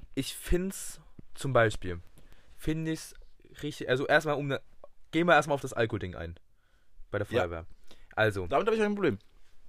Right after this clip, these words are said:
Speaker 1: Ja, ne? Aber ich will so, das Image besteht ja, Feuerwehrleute treffen sich nur zum Bier trinken.
Speaker 2: Echt?
Speaker 1: Jeden Freitag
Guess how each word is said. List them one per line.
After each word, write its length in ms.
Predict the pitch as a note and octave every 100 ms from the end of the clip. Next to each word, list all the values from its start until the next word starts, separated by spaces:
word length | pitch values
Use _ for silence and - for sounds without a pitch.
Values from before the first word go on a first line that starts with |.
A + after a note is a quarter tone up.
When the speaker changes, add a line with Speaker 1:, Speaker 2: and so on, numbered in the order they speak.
| - - - - - - - -
Speaker 1:
Ja, 240 | C3 F3 - - - - - - - -
ne? 260 | C#3 A3+ C4+ -
Aber 180 | D#3 D#3
ich 120 | -
will 160 | G3+ -
so, 220 | E3 E3+ - -
das 280 | A2+ C#3 C3
Image 220 | F3 G3
besteht 300 | C#3+ D3 F3
ja, 240 | F3+ E3+ F3+ - - -
Feuerwehrleute 640 | - D#3 D#3 D3 D3 C#3
treffen 280 | - C3 B2
sich 180 | G#2+ -
nur 320 | D3 D#3 D3+
zum 180 | - B2+
Bier 120 | G#2+
trinken. 340 | - F#2+ F#2 -
Speaker 2:
Echt? 440 | - - - - - -
Speaker 1:
Jeden 220 | A#2 A2+
Freitag 640 | - B2+ C3+ C3+ C3+ -